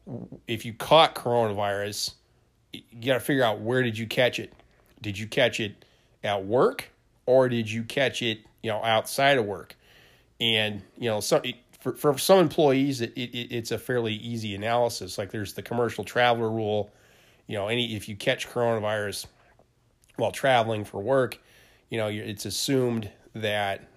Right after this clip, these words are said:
that's at least in the course of your employment duties. So,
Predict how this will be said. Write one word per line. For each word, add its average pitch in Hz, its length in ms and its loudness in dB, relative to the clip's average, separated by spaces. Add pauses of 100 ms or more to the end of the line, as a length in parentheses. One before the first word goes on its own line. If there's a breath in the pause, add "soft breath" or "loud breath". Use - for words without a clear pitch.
(120)
that's 107 280 -2
at 117 60 -8
least 113 380 -6
in 104 100 -4
the 95 80 -8
course 110 460 -2
of 104 340 -2 (640 soft breath)
your 101 500 -4 (180)
employment 104 580 -4
duties. 101 500 -8 (320)
So, 98 560 -2